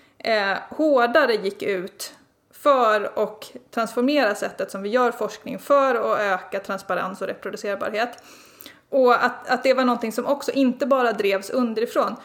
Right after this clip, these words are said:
Då skulle jag kanske tycka att, att, eh, det var onödigt och, eh, kommunicera det här utåt. För att jag ant-, alltså det märker jag ju verkligen. Även fast, ja visst, jag har, jag har en stor Twitterkanal. Men fortfarande så är det så att det här är ju ingenting som vanligt folk egentligen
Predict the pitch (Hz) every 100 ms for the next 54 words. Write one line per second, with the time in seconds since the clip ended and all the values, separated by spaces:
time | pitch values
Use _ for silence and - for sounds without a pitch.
0 | - 247 277 277 269 254 247 226 - -
1 | 220 - 196 196 - - 196 - 190 185
2 | 190 196 202 220 220 294 269 202 - -
3 | - - 220 - - - - - 69 -
4 | 214 233 220 220 208 196 - 190 196 202
5 | 202 196 226 208 220 220 208 - 240 226
6 | 247 247 254 247 - 196 196 196 196 196
7 | 247 196 208 214 233 226 - - 220 220
8 | 226 202 196 196 - - - _ 240 220
9 | 220 214 196 202 196 202 208 - 233 214
10 | 240 214 - 247 254 214 254 - - 240
11 | - 247 247 247 262 269 233 208 208 196
12 | 220 226 220 202 190 202 196 196 185 180
13 | 180 185 202 190 196 - 190 - 196 190
14 | 185 - 180 180